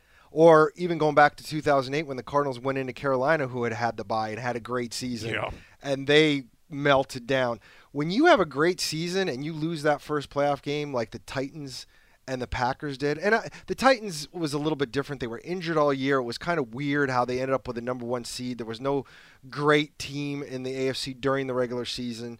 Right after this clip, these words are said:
Speaker 1: The Packers and the Chiefs had their, or the, the, uh, Chiefs and the Bills had their problems. Um, but still, when you're the number one seed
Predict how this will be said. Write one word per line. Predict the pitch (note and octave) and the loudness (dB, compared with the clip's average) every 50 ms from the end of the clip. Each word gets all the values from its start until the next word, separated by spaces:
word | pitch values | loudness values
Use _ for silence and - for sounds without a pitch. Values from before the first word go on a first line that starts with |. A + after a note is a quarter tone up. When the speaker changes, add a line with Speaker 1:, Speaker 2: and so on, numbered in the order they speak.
| _ - - _ _ _ | _ -20 -20 _ _ _
Speaker 1:
The | - - | -12 -6
Packers | - C#3 C3+ C3+ C3 - C#3 A2+ | -2 0 0 0 0 -2 -8 -10
and | B2 B2+ | -10 -10
the | A#2 | -8
Chiefs | - - C#3+ C3+ A#2 - | -8 -6 -6 -6 -6 -4
had | C3+ B2+ A#2+ A2+ | -2 -2 -2 -2
their, | A#2 G#2+ - _ _ - | -6 -8 -10 _ _ -8
or | C#3+ C3 A#2+ A2+ | -6 -6 -4 -4
the, | A2+ A2 G#2+ G#2+ F#2+ _ _ _ | -6 -8 -12 -12 -18 _ _ _
the, | B2 A#2 A#2 A#2 A2+ | -14 -12 -10 -10 -10
uh, | A2 - | -8 -6
Chiefs | - - G3+ F3+ D#3 - - - - | -6 -6 -6 -6 -8 -10 -10 -10 -10
and | C#3 C3+ B2+ | -10 -8 -8
the | B2 A#2+ A#2 A2 - - | -8 -8 -10 -12 -10 -2
Bills | C#3 D3+ E3 E3+ D3+ A2 A2 | 2 4 4 4 4 2 0
had | B2 A#2 A2+ | -4 -6 -6
their | A2 - | -8 -10
problems. | - A#2 A2 G#2+ G2+ G#2+ G#2 - - - - - _ _ _ _ - | -10 -10 -10 -10 -12 -16 -20 -20 -20 -20 -20 -20 _ _ _ _ -10
Um, | - C3 C3 B2+ B2 A#2+ A#2+ - - | -4 -2 0 0 0 -2 -6 -8 -4
but | - D#3+ D3 | -2 -2 -2
still, | - - - G#3+ G3+ E3 C3 A2+ | -2 2 6 8 8 8 8 4
when | A#2 C3 D3 | 2 -2 0
you're | F3 A3 B3+ | 2 0 0
the | G#3 F3 | 0 2
number | E3+ E3 D#3+ D3+ C#3 | 0 0 0 0 -2
one | C3+ C3 B2 | -2 -2 -4
seed | - - - D3 D3 A#2 G#2+ G#2 F#2+ F#2+ | -4 -6 -6 -6 -6 -6 -8 -12 -16 -20